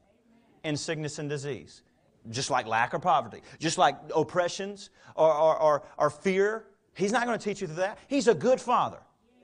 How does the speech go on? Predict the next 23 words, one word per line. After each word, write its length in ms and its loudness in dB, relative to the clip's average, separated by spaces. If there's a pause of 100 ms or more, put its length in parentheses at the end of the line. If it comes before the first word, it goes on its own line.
He 160 2
loves 520 4
you. 120 -12 (220)
He 140 0
cares 460 2
for 160 -8
you. 300 -10 (2750)
This 180 -6
woman 460 -8 (440)
came 260 -6
to 60 -4
Jesus, 680 -12 (800)
and 140 -10
she 160 -10
wasn't 400 -6
Jewish. 380 -10
She 180 -14
was 200 -8
not 440 -6
a 80 -8
child 400 -2
of 120 -12
Abraham. 580 -8